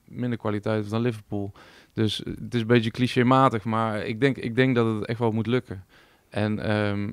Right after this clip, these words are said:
het tempo ligt hoog in de Premier League en ze kunnen daar zeker, eh,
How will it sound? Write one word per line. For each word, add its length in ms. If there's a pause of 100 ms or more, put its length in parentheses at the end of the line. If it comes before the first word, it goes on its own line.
(140)
het 140
tempo 260
ligt 160
hoog 200
in 80
de 60
Premier 340
League 280
en 260
ze 140
kunnen 220
daar 260 (140)
zeker, 520
eh, 460